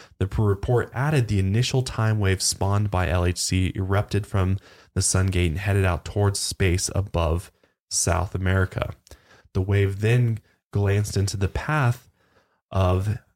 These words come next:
a plane, which was ready to begin its descent into Santa Cruz, Bolivia, but then found itself instantly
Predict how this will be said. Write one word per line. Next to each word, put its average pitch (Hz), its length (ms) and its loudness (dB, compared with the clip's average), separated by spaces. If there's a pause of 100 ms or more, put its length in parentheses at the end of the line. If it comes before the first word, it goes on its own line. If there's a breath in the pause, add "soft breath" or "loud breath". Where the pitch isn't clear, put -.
(160)
a 98 80 2
plane, 131 640 0 (1700)
which 101 300 0
was 95 320 0
ready 101 260 2
to 107 60 0
begin 101 220 2
its 95 120 2
descent 92 360 -2
into 90 280 0
Santa 90 300 0
Cruz, 87 260 0
Bolivia, 92 500 0
but 90 240 -4
then 98 200 2
found 98 320 -2
itself - 420 -2 (120)
instantly 135 680 0